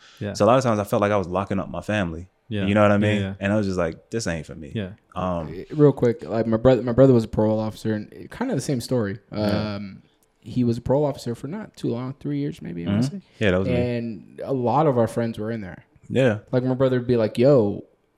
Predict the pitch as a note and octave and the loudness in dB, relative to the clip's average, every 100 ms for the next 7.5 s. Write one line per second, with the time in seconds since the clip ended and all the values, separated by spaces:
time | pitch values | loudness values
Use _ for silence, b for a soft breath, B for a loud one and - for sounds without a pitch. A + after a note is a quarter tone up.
0 | _ - A#2+ G2 G2 C3 C3+ G2+ F#2+ G#2+ | _ -10 -8 -6 0 0 0 -2 -2 -6
1 | G#2 G2+ A2 A2 G#2+ A3 F4 E4+ D#4+ C#4 | -10 -10 -8 -8 -4 -4 -2 -4 -2 0
2 | G#2+ D3 A#2+ - - C#3 C#3+ B2 E3+ F#3+ | 4 4 2 -4 -2 6 6 8 6 4
3 | F#2+ - - B2+ B2 D#3 A3 G3+ D#3 F3+ | -4 -10 -4 0 2 4 6 4 2 0
4 | D#3+ A#2+ C3+ C3 G2+ A2 - C3 C3+ D3 | 0 0 2 0 -2 -10 -6 0 6 6
5 | D3 - C#3+ D3 C3 A2+ - C3 C3+ B2 | 6 4 2 2 2 0 -2 -2 -2 -2
6 | C3+ A2 A2+ A2 A#2+ A#2 C3 B2 - A2 | -2 -4 -4 -4 -4 -4 -6 -8 -6 -8
7 | - A#2 A2+ A2+ | -4 -4 -2 -4